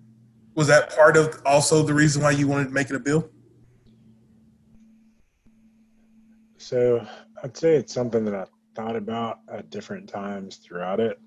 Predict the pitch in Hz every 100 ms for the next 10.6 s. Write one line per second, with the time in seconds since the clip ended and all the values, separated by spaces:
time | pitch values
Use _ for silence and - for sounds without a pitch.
0 | - 104 - 104 104 98 95 90 90 90
1 | 87 87 85 87 _ 101 92 95 98 101
2 | 110 110 - 117 - 120 117 - - 90
3 | 90 82 _ _ 101 85 190 - - -
4 | _ _ _ _ _ _ - 87 85 85
5 | _ _ _ - 110 196 - - 170 180
6 | 180 202 202 208 110 92 87 95 - -
7 | 92 90 87 87 - _ _ _ _ _
8 | _ _ _ - 175 185 135 107 92 95
9 | 87 82 82 - 92 87 82 82 85 85
10 | 85 82 82 85 82 80